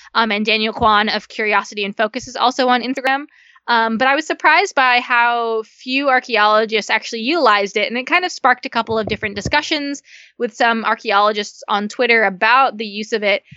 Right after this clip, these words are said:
'cause we're all kind of struggling with this balance between, um, facts are really cool,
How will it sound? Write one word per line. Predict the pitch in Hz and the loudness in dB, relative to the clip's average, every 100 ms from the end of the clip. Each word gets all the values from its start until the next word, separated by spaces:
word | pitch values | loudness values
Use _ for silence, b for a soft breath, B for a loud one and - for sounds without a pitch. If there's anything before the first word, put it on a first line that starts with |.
| b | b
'cause | - 277 240 | 0 0 2
we're | 285 277 | 2 4
all | - 339 381 | 6 6 4
kind | 339 285 | 0 -2
of | - | -4
struggling | - 240 262 254 226 | 0 2 2 0 0
with | 214 | -2
this | 214 196 | -4 -2
balance | 202 202 240 247 | 2 4 2 -2
between, | - 262 - 233 214 214 208 - | -6 -10 -8 -6 -4 -4 -4 0
um, | 202 196 196 202 - _ - | 2 2 0 -8 -16 _ -2
facts | 370 403 | 0 0
are | 339 | -6
really | 269 | -10
cool, | - 262 254 262 - | -8 -4 -2 -2 -4